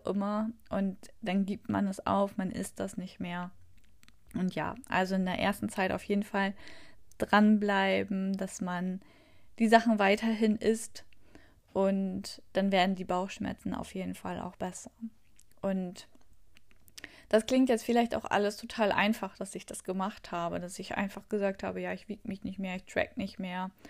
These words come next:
ich zähle meine Schritte nicht mehr, ich, äh, kombiniere die Lebensmittel, die mir Angst haben, äh, Angst machen, mit Lebensmitteln, ähm, die mir keine Angst machen. Ähm,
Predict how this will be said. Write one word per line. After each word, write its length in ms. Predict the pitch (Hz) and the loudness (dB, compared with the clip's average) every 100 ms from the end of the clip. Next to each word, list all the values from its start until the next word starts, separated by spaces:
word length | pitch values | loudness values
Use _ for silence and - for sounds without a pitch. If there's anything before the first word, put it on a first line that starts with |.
| - - - - | -20 -20 -20 -8
ich 140 | 214 | -6
zähle 200 | - 220 | 4 4
meine 240 | 208 185 180 | 4 0 -4
Schritte 320 | - 208 190 | -8 -8 -4
nicht 240 | 190 185 | -4 -4
mehr, 400 | 185 180 180 175 - | -6 -4 -4 -6 -8
ich, 320 | 170 170 - | -10 -6 -6
äh, 100 | 190 | -6
kombiniere 640 | - 180 180 175 165 180 175 | -6 -8 -6 -6 -6 -6 -6
die 120 | 180 | 2
Lebensmittel, 760 | 196 214 208 - 185 - 185 | 6 6 4 -2 -6 -4 -4
die 120 | 185 175 | -4 -6
mir 180 | 175 | -6
Angst 320 | - 208 - - | -4 -4 -6 -6
haben, 320 | 175 180 185 - - - _ | -6 -6 -10 -16 -20 -20 _
äh, 100 | 190 - | -6 -2
Angst 360 | 208 220 - - | -2 -2 -4 -2
machen, 560 | 185 - 185 190 190 - - - | -2 -2 -6 -6 -8 -14 -20 -8
mit 220 | 180 170 | -6 -2
Lebensmitteln, 1000 | 185 190 185 - 175 - 170 170 170 175 233 _ - | 0 0 0 -6 -10 -6 -6 -4 -6 -8 -12 _ -14
ähm, 400 | 175 170 165 170 | -12 -10 -10 -10
die 80 | - | -8
mir 120 | 170 | -8
keine 360 | 165 240 233 - | 0 4 4 4
Angst 320 | - 190 - | -2 -4 -6
machen. 480 | 180 175 180 175 185 _ _ - _ - - - - - | -8 -8 -10 -10 -12 _ _ -20 _ -20 -20 -20 -14 -4
Ähm, 600 | 196 185 180 175 175 | -2 -2 -4 -6 -8